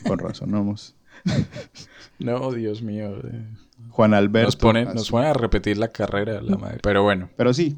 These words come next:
Speaker 1: en resumen, este episodio surge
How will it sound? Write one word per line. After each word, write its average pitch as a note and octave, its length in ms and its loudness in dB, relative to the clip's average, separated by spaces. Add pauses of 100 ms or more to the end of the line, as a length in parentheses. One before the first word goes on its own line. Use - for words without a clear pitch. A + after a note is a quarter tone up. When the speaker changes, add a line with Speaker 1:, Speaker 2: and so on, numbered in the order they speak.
(120)
Speaker 1:
en A2+ 160 0
resumen, E3 640 2 (240)
este C#3+ 480 0
episodio A#2+ 640 0 (280)
surge B2+ 520 0